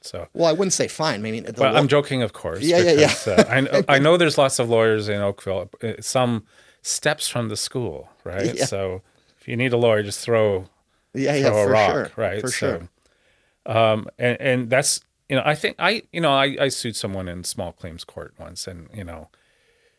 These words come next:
Speaker 1: what, it's like once, and somebody's told me at the time, as soon as you do that, the horse is out of the barn, right? So you can't get the horses back in the barn. So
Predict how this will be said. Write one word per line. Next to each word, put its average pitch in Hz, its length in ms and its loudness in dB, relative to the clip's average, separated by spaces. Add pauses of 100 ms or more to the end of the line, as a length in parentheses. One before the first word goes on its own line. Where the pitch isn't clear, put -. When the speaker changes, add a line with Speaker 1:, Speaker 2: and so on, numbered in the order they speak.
(1120)
Speaker 1:
what, 135 240 -8
it's 135 300 -6
like 139 220 0
once, 139 320 -2
and 117 240 -4
somebody's - 520 -4
told 123 240 -4
me 104 60 -4
at 87 80 -10
the - 60 -20
time, 101 220 -12
as 107 80 -12
soon - 280 -4
as 240 80 -4
you 185 80 0
do 139 220 0
that, 90 220 2
the 110 80 -4
horse - 260 0
is 107 80 -6
out 95 140 -2
of 85 60 -8
the 85 60 -10
barn, 78 320 -8
right? 80 240 -10
So - 120 -10
you 104 80 -8
can't 131 260 -4
get 135 160 -2
the 113 60 -6
horses 107 320 -2
back 95 260 -6
in 95 60 -8
the 85 60 -12
barn. 80 140 -10
So 92 380 -6